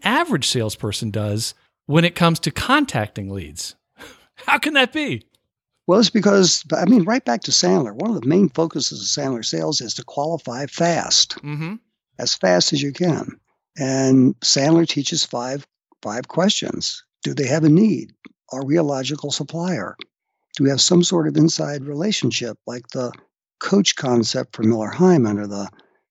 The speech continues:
Speaker 2: champion concept from, um, Covey or the Guanxi in China? Fourth, is it in their budget to do something about this? Or if they really liked it, could they get the money?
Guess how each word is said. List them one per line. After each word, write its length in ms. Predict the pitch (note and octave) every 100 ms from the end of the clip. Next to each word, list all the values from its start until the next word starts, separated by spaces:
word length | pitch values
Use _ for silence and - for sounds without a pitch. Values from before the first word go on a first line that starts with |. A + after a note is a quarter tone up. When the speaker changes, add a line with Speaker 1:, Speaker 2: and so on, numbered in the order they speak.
| _
Speaker 2:
champion 600 | - - F#3 F3+ C3+ A#2+
concept 640 | A#2 B2+ A#2+ A2+ B2+ A2+ _
from, 420 | A2+ G#2+ G#2 G2+
um, 360 | G2+ F#2 F#2 E2+ - _ _ - -
Covey 500 | F#3 F#3 G#2+ G2+ -
or 220 | C#3+ A#2+
the 140 | A2+ G#2
Guanxi 760 | B2 C#3+ D3 - G3 D#3 B2+
in 140 | A2 A2+
China? 540 | D#3+ E3 A2+ F#2+ C#3+ - _ _ _
Fourth, 520 | - F#3+ C#3 D#3+ - - _ _ -
is 160 | C3+
it 80 | D#3
in 200 | F3+ F#3+
their 120 | E3
budget 320 | C#3 F3 D3+ A#2+
to 80 |
do 160 | B2+ C#3+
something 320 | - C3+ B2
about 460 | G#2+ G#2 E3 G3 -
this? 360 | G#2+ E3 - -
Or 100 | C#3+
if 40 | B2+
they 140 | A#2
really 240 | C#3 D#3+
liked 320 | G2+ C#3+ F#3 C3+
it, 140 | B2
could 140 | B2+
they 100 | B2
get 180 | A2+ G#2+
the 100 | -
money? 400 | A#2+ D#3+ A2+ C#3+